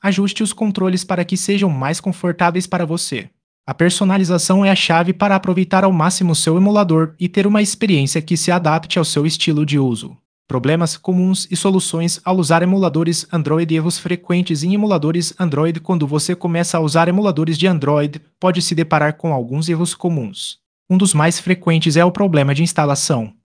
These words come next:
Às vezes, o emulador não instala corretamente ou não inicia. Outro erro comum é a incompatibilidade com jogos ou aplicativos, que pode causar travamentos ou falhas. Como resolver problemas de desempenho se o seu emulador está lento ou travando?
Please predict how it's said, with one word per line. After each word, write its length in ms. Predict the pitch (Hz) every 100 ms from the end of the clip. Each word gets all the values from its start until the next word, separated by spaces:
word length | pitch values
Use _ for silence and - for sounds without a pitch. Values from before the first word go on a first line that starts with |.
| _
Às 160 | 151 131
vezes, 460 | 147 147 147 - -
o 100 | 180
emulador 440 | 156 147 143 151
não 140 | 175
instala 360 | 196 - 165 175
corretamente 720 | 180 165 190 208 170 160 - 185
ou 120 | 165
não 140 | 185
inicia. 560 | 196 170 - 143 110 98 _ _ _ -
Outro 320 | 196 220 240
erro 220 | 190 190
comum 300 | 196 190 180
é 80 | 170
a 60 | 170
incompatibilidade 1040 | 156 175 180 185 190 185 202 165 170 170
com 180 | 180 185
jogos 340 | 170 185 185
ou 140 | 180 180
aplicativos, 880 | 170 160 170 - 123 104 104 - - -
que 80 |
pode 300 | 156 196 190
causar 400 | 196 190 160 170
travamentos 640 | 180 190 190 180 175 190 185
ou 140 | 185
falhas. 680 | 170 - 113 107 - - - _ _ _
Como 180 | - 220
resolver 480 | 190 196 196 160 160
problemas 460 | 175 175 175 185 160
de 100 | 165
desempenho 560 | 185 185 180 143 123
se 120 | -
o 40 | 147
seu 160 | -
emulador 420 | 175 190 180 170 180
está 220 | - 190
lento 440 | 151 156 180 214 -
ou 140 | 208
travando? 640 | 202 190 143 143 117 -